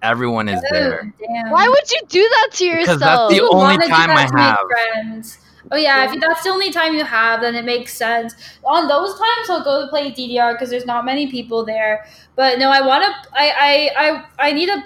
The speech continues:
Speaker 2: play Pub more, but actually, I've been surprised. I haven't really, it's not, it's been, like, the last few weeks, I've been playing once a week. But before that, I used to play three times a week. It's been, like,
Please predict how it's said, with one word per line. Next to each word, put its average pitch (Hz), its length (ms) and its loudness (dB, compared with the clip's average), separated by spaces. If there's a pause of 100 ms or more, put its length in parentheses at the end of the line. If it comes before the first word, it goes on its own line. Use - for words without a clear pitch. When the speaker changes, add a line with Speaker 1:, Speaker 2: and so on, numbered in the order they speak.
Speaker 2:
play 269 380 0
Pub 262 360 -6
more, 269 160 2
but 320 120 2
actually, - 380 2
I've 480 40 -6
been 466 160 -2
surprised. 247 380 -2
I 254 40 0
haven't 277 380 -2
really, 349 220 -2
it's 269 260 -4
not, 392 180 2 (440)
it's - 240 -8
been, 339 280 -4
like, 381 200 -2
the 330 80 2
last 247 320 0
few 381 180 -2
weeks, 392 240 -4
I've 320 80 0
been 302 140 -4
playing 285 180 -2
once 262 240 -2
a 247 80 -2
week. 220 220 -12
But 247 60 -10
before 285 280 -2
that, 320 80 0
I 311 120 2
used 247 180 -6
to 226 40 -14
play 220 200 -8
three 214 120 -20
times 214 300 -12
a 214 60 -18
week. 208 240 -18
It's 220 200 -20
been, 302 200 -8
like, 302 220 -4